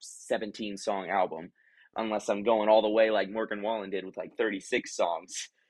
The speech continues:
So, uh, a prime example of that, uh, on my album I put out last year, the thirteenth, the twelfth and thirteenth song on that album were written, like, days before we went into the studio.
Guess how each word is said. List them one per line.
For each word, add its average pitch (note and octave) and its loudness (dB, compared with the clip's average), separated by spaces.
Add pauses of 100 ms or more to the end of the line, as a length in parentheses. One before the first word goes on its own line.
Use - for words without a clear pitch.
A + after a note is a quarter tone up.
(420)
So, C3+ 8
uh, A#2 2
a C3+ -4
prime E3 -6
example D3+ -6
of A2+ -8
that, B2 0 (200)
uh, A#2 -2
on A#2+ 2
my A#2+ -4
album B2 -2
I B2 -6
put B2+ -6
out B2+ -2
last A#2+ -4
year, F#2 -8 (420)
the A2 -10 (100)
thirteenth, C#3+ -4 (160)
the A#2 -6
twelfth D3+ 0
and C#3+ -6
thirteenth C#3 -4
song B2+ -4
on A#2 -6
that A2 -2
album F#2+ 0 (500)
were A2+ -2
written, G#2 -4 (300)
like, F#2+ 0 (760)
days A#2+ 2
before G#2 -4
we G2 -2
went G2 -6
into F#2+ -12
the F#2+ -6
studio. D#2+ -2